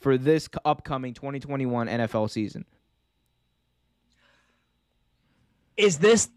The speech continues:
Speaker 2: the last year for Tom Brady? Is this,
Speaker 1: Oh,
Speaker 2: is
Speaker 1: yeah.
Speaker 2: this it? Is this it?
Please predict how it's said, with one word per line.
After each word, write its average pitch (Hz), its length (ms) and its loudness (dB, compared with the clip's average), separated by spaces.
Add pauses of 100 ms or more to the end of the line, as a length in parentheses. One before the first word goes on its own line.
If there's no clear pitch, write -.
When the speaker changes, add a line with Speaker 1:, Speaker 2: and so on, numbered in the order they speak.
(100)
Speaker 2:
the 180 100 4
last 180 480 2
year 180 180 4
for - 140 -2
Tom 165 320 -2
Brady? 147 520 -2 (720)
Is 156 120 -4
this, 165 160 2
Speaker 1:
Oh, 120 100 4
Speaker 2:
is 110 200 -2
Speaker 1:
yeah. 107 220 -4
Speaker 2:
this 160 100 -12
it? 156 160 -12 (440)
Is 147 100 -8
this 160 220 -2
it? 156 240 0